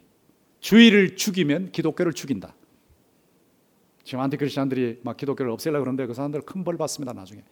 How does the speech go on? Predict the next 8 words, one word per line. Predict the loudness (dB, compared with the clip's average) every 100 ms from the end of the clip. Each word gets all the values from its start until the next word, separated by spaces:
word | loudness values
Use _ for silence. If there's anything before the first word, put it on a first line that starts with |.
| _ -8
무시무시한 | -6 -4 -4 -6
벌 | -10
받습니다. | -16 -20 -20 _ _ _ _ _ _ _ _ _ _ _
주일을 | 8 12 12 12 12
없애면 | 10 6 6 6 8 6 2 0
기독교를 | 0 0 0 0 -2 -4
없앤다. | -8 -4 -4 -4 -6 -12 _ _ _ _
그러니까 | 0 4 6 8 8 6 -4